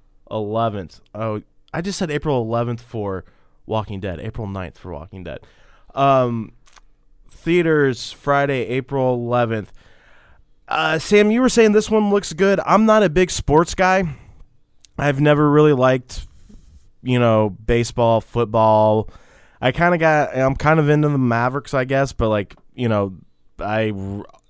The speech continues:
n-, that's a lie. I can't name anyone besides Dirk <laughs> on the team.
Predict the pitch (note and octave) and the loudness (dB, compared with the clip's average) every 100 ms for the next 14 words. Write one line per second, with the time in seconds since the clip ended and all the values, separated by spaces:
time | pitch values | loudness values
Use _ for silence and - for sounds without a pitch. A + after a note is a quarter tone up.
0 | E3+ D#3+ C#3 A2 B2+ B2 A#2+ A#2 A2+ F#2+ | -10 -2 -2 -2 -4 2 2 2 -4 -6
1 | E2+ D#2+ G#2 - G2+ C#2+ F#2+ - G2 F#2 | -8 -8 -10 -8 -10 -8 -8 -6 -6 -6
2 | F2 F2 E2 - E2+ E2 E2 D2+ D2 - | -6 -8 -10 -12 -10 -12 -14 -16 -18 -16
3 | - C3+ B2+ F3 C#3 B2+ B2+ G#2 | -8 -6 -2 0 0 -2 -6 -8